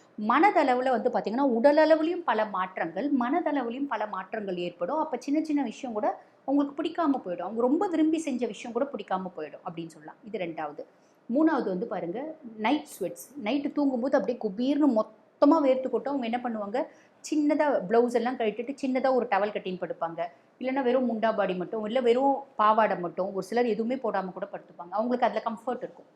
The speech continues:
அவங்கள வந்து, "என்ன, எப்படி படுக்கிறீ?" அப்படின்னு சொல்லாதீங்க, அவங்களுக்கு எப்படி கம்ஃபர்ட் இருக்கோ அது பார்த்துக்கிட்டோம். நாலாவது இரிட்டபிலிட்டி. இதை தூக்கி இங்க போட்டு, "ஐயோ, ஏன் இப்படி சவுண்டு போடுற, எனக்கு டென்ஷன் ஆகுது, ஏன் தான் இப்படி பண்றியோ?" அப்படின்னு கத்துவாங்க.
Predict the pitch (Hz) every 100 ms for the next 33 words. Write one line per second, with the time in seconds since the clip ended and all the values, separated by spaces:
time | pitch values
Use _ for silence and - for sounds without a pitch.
0 | - 240 247 233 262 254 262 233 233 220
1 | 220 233 196 233 277 269 240 240 175 175
2 | 165 185 202 247 208 - 196 185 269 381
3 | - - _ - 185 180 175 - - -
4 | _ _ - 190 208 262 339 262 202 247
5 | 233 233 180 170 165 - 220 226 233 285
6 | 320 302 247 233 240 247 - 233 262 262
7 | 247 277 247 226 - 247 247 247 220 226
8 | 202 185 233 262 262 233 240 233 196 262
9 | 294 254 240 214 214 247 208 247 240 220
10 | 247 196